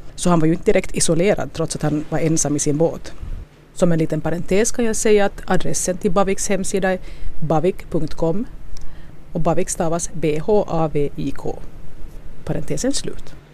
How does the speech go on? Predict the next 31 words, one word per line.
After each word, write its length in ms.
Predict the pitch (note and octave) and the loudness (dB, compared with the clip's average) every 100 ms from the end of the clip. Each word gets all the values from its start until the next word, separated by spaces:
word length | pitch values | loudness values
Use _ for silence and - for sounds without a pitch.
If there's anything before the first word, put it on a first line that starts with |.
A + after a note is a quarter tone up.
| - - - - | -20 -20 -18 -2
Och 140 | F#3+ | 4
visst, 180 | A#3+ - - | 4 4 -2
när 80 | - | 2
man 120 | E3+ | 2
tittar 240 | D#3+ - - | 4 4 6
på 120 | - | 6
hans 140 | A#3+ | 4
blogg 260 | E3+ G3+ G#3 | 6 6 6
så 80 | E3+ | 4
verkar 260 | D3+ - | 2 4
det 60 | D#3+ | 4
ibland 360 | D3+ D#3+ F#3+ E3 | 4 4 4 2
mycket 280 | D#3 - | 2 4
idylliskt 600 | C#4 D4 G3 A#3+ D#3 - - | 6 8 6 6 2 2 4
med 240 | E3 E3 | 6 6
bilder 360 | D3+ D#3+ E3 D#3+ | 6 4 4 4
av 120 | D#3 | 4
vackra 300 | D3+ - E3 | 2 2 2
solnedgångar 760 | - F3 D#3+ D#3 D3 D#3+ D3+ | 2 2 4 2 4 4 4
och 120 | D3 C#3+ | 2 2
halvtama 560 | F3+ D3+ C#3 E3 D3 | 4 4 4 4 4
delfiner. 600 | D3 D3+ - A3 F#3 - - - - - - - - - | 4 2 2 2 2 -2 -4 -4 -4 -6 -8 -12 -14 -4
Andra 280 | G#3 F3 D#3+ | 2 4 4
gånger 220 | D#3 D#3 | 2 0
kunde 180 | E3 G3 | 0 0
man 140 | F#3 | 2
läsa 240 | F3+ F3 F3+ | 2 2 2
om 120 | F3 | -2
saltsår 560 | - - F#3 E3+ - D3 | -2 0 2 0 -2 -2
i 40 | |
rumpan, 520 | C#3 D3+ E3+ - G3 | -2 -2 -4 0 2